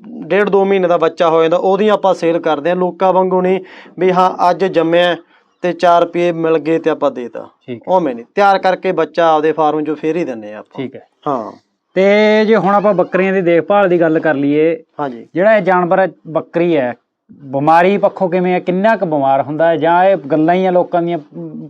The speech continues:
Speaker 2: ਨਵਿਆਂ ਨੂੰ ਭਰਮਾ-, ਭਰਮਾ ਰਹੇ ਆ ਵੀ ਇਹ ਬਿਮਾਰ ਹੁੰਦੀਆਂ, ਜਾਂ ਕੀ ਗੱਲਬਾਤ ਹੈ ਇਹ?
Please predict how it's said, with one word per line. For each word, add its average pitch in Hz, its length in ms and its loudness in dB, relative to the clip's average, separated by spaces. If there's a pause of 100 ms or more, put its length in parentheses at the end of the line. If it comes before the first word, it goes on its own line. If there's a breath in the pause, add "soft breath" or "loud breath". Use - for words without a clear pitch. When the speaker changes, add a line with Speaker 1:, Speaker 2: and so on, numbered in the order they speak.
(120)
Speaker 2:
ਨਵਿਆਂ 165 340 0
ਨੂੰ 165 100 -4
ਭਰਮਾ-, 170 440 0
ਭਰਮਾ 196 560 2
ਰਹੇ 180 220 4
ਆ 202 60 4
ਵੀ 185 120 2
ਇਹ 185 100 2
ਬਿਮਾਰ 160 300 2
ਹੁੰਦੀਆਂ, 156 280 -2
ਜਾਂ 170 100 -2
ਕੀ 165 200 -4
ਗੱਲਬਾਤ 139 380 -2
ਹੈ 110 120 -14
ਇਹ? 101 40 -20